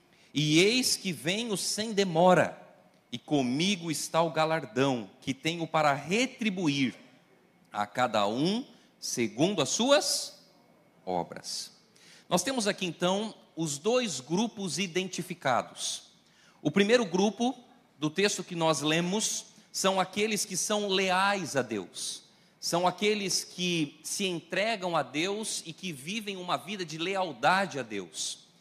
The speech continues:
O segundo grupo são aqueles que se rebelaram contra Deus. São aqueles que simplesmente se voltaram contra Deus, contra suas leis e contra sua vontade.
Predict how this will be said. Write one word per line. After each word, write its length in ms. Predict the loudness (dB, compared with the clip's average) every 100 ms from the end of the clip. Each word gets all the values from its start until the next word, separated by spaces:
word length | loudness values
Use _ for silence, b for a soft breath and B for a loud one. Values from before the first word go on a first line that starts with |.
| b b b b
O 80 | -4
segundo 360 | -2 0 0 2
grupo 460 | 2 2 4 4 2 -6 -20 _
são 280 | -2 2 4
aqueles 480 | 2 0 -4 -2 -6
que 160 | -6 -4
se 260 | -2 -2
rebelaram 1080 | -2 0 0 0 -2 2 4 4 4 2 0
contra 380 | -2 -4 -2 -4
Deus. 600 | -4 -6 -8 -10 -10 -12 b b b
São 260 | -2 0 0
aqueles 580 | 0 0 0 -2 -4
que 360 | -6 -4 -4 -2
simplesmente 1080 | -2 -4 -6 -8 -4 -4 -4 -6 -6 -6 B B
se 240 | -8 -6 -6
voltaram 840 | -4 -4 -4 0 2 4 4 2
contra 340 | -4 -10 -8 -10
Deus, 480 | -6 -4 -4 -6
contra 280 | -8 -10 -10
suas 420 | -8 -4 -4 -4
leis 500 | -4 -2 -2 -2 -4
e 60 | -6
contra 340 | -6 -6 -4
sua 240 | -6 -2 -2
vontade. 680 | -2 -6 -4 -4 -4 -12